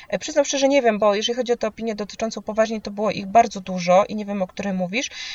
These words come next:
Em, za bardzo się nią nie przejęłam, wiesz, bo <laughs> powiem ci szczerze, że uważam, że,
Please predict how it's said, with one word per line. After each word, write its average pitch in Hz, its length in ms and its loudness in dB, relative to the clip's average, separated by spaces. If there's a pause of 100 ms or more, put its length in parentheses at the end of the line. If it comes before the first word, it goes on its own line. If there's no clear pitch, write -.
(140)
Em, 208 400 2
za 240 120 4
bardzo 311 200 4
się 311 140 0
nią 294 120 4
nie 285 120 2
przejęłam, 175 480 6
wiesz, 226 160 0
bo 214 360 0
<laughs> - 80 -18
powiem 247 280 -2
ci 233 120 -2
szczerze, 240 340 6
że 208 260 6 (760)
uważam, 220 340 8
że, 202 240 8